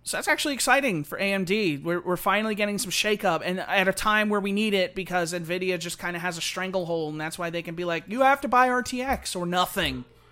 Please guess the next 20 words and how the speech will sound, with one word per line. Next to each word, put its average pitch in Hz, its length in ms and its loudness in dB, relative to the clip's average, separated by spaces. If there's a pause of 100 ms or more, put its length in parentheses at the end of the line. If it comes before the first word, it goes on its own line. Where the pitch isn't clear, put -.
(400)
And 165 120 -10
then 165 140 -6
A 170 100 0
M 170 120 -2
D's 214 220 -4
like, 170 200 -4
"Alternatively, 175 800 0 (800)
<laughs> - 760 -2
you 262 140 2
could 226 160 0
buy 180 180 4
our 202 160 4
card." - 460 -2 (1500)
And 156 300 -12
now 170 240 2
it, 170 140 -6
that's 170 200 0
a 180 40 -2
viable 165 480 -2
strategy. 156 680 -6